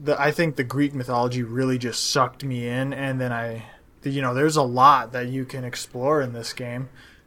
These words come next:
and I've just had a, a fun time with it, just playing with the builds, and, like, everything just seemed so fluid, and I was just very impressed the first time I, I started playing this game, even back in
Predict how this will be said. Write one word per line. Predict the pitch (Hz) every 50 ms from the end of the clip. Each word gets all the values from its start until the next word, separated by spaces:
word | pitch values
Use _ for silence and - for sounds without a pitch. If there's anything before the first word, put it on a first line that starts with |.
| - -
and | 131 131 131 131 127 131
I've | 131 139 139
just | 147 151 143 -
had | 147 135 131 123
a, | 123 113 113 107 - 123
a | 117
fun | - - 147 143 139 131
time | 135 127 120 127 131
with | 135 135 131 147
it, | 147 -
just | - 143 127 - -
playing | - - - 131 131 131 139 139
with | 135 131 -
the | - 123
builds, | 110 120 117 120 123 131 131 131 135 135 127 135
and, | 131 123 123 120 117 117
like, | 117 113 110
everything | - 139 143 143 147 135 - 135 131
just | 127 127 123 127 -
seemed | 139 131 123 123 120
so | - - 131 127 123
fluid, | - - - 127 127 131 135 139 131
and | 127 123
I | 127 127
was | 135 139 123
just | 123 - -
very | 120 117 120 139 139 143 143 143 139
impressed | 127 123 127 - - 123 123 131 127 - -
the | 127
first | 120 - - 135 131 127 - -
time | 131 123 127 127 123
I, | 120 120 117 117 120
I | 120
started | 117 - 127 123 117 113 113 -
playing | 120 120 113 117 123
this | 127 127 120
game, | - - 139 135 135 131 127
even | 151 156 151 147 135
back | 131 127 135 -
in | 139 127 123 127